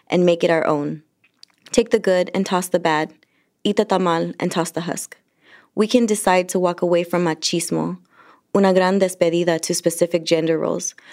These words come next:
We can say chale to gente that don't take care of their partners or abuse their kids. And furthermore, fuck saying, "At least he doesn't hit me." He doesn't deserve a cookie for not hitting you, and you deserve better. We can leave the dogma and guilt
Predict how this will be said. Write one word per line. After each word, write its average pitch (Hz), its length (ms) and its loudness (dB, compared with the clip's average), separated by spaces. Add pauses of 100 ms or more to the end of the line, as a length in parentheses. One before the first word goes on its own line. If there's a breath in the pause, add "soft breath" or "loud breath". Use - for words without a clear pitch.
(140 loud breath)
We 202 100 2
can 220 200 0
say 208 160 2
chale 165 460 0
to 185 160 0
gente 180 380 0
that 160 200 0
don't 175 200 0
take - 140 0
care 185 180 0
of 175 100 -2
their 170 120 2
partners 160 560 -2 (360 loud breath)
or 175 180 4
abuse 175 320 -2
their 165 140 2
kids. - 440 -4 (180 soft breath)
And 185 220 0
furthermore, 190 600 0 (140)
fuck - 340 -4
saying, 160 360 0
"At 165 80 2
least 156 160 -4
he 170 80 0
doesn't 156 320 0
hit - 100 -4
me." 156 280 -4 (260)
He 220 140 4
doesn't 208 200 2
deserve 180 280 0
a 175 40 -2
cookie 180 280 -4
for 175 140 -2
not 170 160 -2
hitting 170 280 0
you, 160 220 -2 (340 loud breath)
and 160 200 2
you 175 180 2
deserve 160 440 0
better. 151 420 -2 (580)
We 202 100 0
can 226 160 2
leave 214 140 2
the 202 80 2
dogma 185 540 0
and 175 180 -2
guilt 165 320 -2